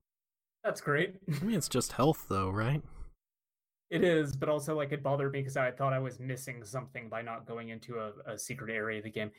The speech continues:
Speaker 1: 'Cause
Speaker 2: Oh.
Speaker 1: that's kind of the thing, too, is I, I was sort of prepared for this to be a collectathon, which I did not
Speaker 2: Nope.
Speaker 1: understand. That is not what this game is.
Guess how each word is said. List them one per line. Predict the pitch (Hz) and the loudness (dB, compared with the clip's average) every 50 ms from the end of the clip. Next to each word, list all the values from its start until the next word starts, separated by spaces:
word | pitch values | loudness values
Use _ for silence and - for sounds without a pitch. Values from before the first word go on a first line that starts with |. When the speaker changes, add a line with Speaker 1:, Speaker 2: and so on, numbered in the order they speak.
| - - - | -16 -8 -2
Speaker 1:
'Cause | 104 147 | 2 4
Speaker 2:
Oh. | 240 | 4
Speaker 1:
that's | 294 285 | 4 4
kind | - 370 339 | 4 4 6
of | 247 190 | 6 6
the | 170 143 | 6 6
thing, | 139 202 196 170 151 135 | 6 6 6 6 6 4
too, | - - 202 185 156 | 6 6 6 8 8
is | 151 139 131 | 6 6 4
I, | - 135 147 165 165 160 - - | 4 4 6 6 4 4 2 2
I | 127 147 | 2 2
was | 156 160 147 - | 2 2 2 2
sort | - 156 165 156 | 0 0 0 0
of | 139 135 - | -2 -2 -4
prepared | - 139 135 - - - 151 151 147 135 135 | -6 -8 -8 -8 -6 -2 0 2 2 0 0
for | - 143 | -2 -2
this | 139 139 131 135 | 0 0 0 -2
to | - 131 | -4 -4
be | 131 135 135 123 | -2 -2 -2 -2
a | 117 | -2
collectathon, | - - 156 170 190 185 - 135 135 123 117 120 117 | -6 -4 -2 -2 -2 -2 -4 -10 -8 -4 -6 -6 -6
which | 113 107 - | -6 -8 -6
I | 120 120 | -6 -6
did | 117 127 123 | -6 -6 -6
not | 123 123 117 120 120 120 | -4 -4 -2 -2 -4 -4
Speaker 2:
Nope. | 123 | -8
Speaker 1:
understand. | 113 113 104 110 143 196 - 123 117 110 110 - - _ - | -10 -6 -4 -2 -2 0 -2 -2 -4 -6 -8 -10 -16 _ -4
That | - 117 117 120 | -2 0 0 0
is | 127 123 - | -2 -2 -2
not | 117 117 113 - | -2 -2 -2 -4
what | 120 110 - | -6 -8 -4
this | 117 110 110 - | -4 -4 -4 -6
game | - 120 107 104 104 104 110 | -8 -6 -6 -6 -6 -4 -4
is. | 147 143 110 104 104 104 - - | -4 -4 -2 -4 -4 -4 -6 -6